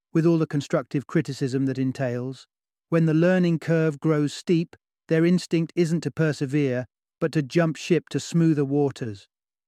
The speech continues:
But the repercussions of this restlessness are far from benign. A life filled with superficial dabbles in many arts but mastery in none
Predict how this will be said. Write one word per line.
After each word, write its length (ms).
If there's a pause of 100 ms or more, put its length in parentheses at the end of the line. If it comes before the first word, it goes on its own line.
(200)
But 160
the 120
repercussions 760
of 120
this 220
restlessness 720
are 80
far 360
from 280
benign. 540 (500)
A 100
life 320
filled 360
with 180
superficial 640
dabbles 500
in 160
many 260
arts 380
but 160
mastery 600
in 120
none 300